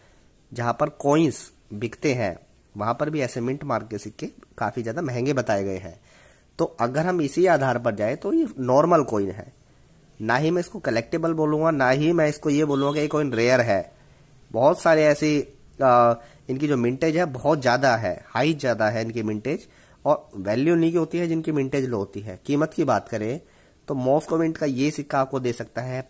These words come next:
पाँच रुपये से लेकर पन्द्रह रुपये, डिपेंड करता है कि आपके कॉइन की कंडीशन कैसी है। ये चीज़ अच्छे समझने वाली है।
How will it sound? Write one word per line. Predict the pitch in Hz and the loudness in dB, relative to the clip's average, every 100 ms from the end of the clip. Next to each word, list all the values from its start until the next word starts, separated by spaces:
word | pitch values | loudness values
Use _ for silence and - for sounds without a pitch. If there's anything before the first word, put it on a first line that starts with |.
| - | -4
पाँच | 110 123 135 | -2 -2 -4
रुपये | 120 110 | -6 -6
से | 110 | -6
लेकर | 107 101 - 120 120 | -6 -6 -4 -6 -6
पन्द्रह | - 113 113 117 | -6 -6 -2 -2
रुपये, | 113 107 117 117 139 - _ _ - | -2 -6 -4 -4 -4 -10 _ _ -14
डिपेंड | 104 110 131 147 | -6 -2 0 0
करता | 139 110 - | 0 -2 -2
है | 98 110 143 - - _ _ | -4 -2 -4 -8 -20 _ _
कि | 196 - - | -10 -8 -2
आपके | 117 127 - - 139 | 2 2 0 -4 -4
कॉइन | 151 127 110 110 | -2 -2 -2 -4
की | 107 131 | -6 -6
कंडीशन | 147 120 104 101 123 | -6 -6 -6 -6 -8
कैसी | 151 151 147 123 | -4 -4 -4 -6
है। | 113 85 - _ _ _ _ _ _ _ _ 113 | -8 -10 -14 _ _ _ _ _ _ _ _ -4
ये | 131 | -4
चीज़ | 139 147 | -2 -4
अच्छे | 143 156 | -2 -2
समझने | 156 135 135 131 | -2 -2 0 0
वाली | 113 95 90 | 0 -2 -6
है। | 90 | -14